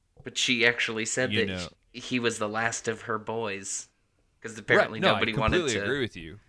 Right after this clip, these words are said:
Speaker 2: but it could have been something about, you know, "He was my caretaker," you know, just something to explain.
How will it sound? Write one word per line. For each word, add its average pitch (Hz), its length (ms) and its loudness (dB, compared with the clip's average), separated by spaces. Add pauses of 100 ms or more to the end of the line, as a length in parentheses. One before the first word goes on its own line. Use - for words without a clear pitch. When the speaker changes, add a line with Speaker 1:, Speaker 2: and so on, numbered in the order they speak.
(200)
Speaker 2:
but 98 220 -4
it 101 220 -12
could 117 180 -4
have 101 180 -4
been 110 220 -4
something 98 420 -10
about, 92 420 -8 (800)
you 104 140 -8
know, 85 300 -10 (720)
"He 110 180 -6
was 107 160 -6
my 98 120 -6
caretaker," 98 800 -10
you 127 120 -4
know, 117 200 -2
just 113 220 -4
something 113 340 -4
to 95 60 -4
explain. 90 680 -8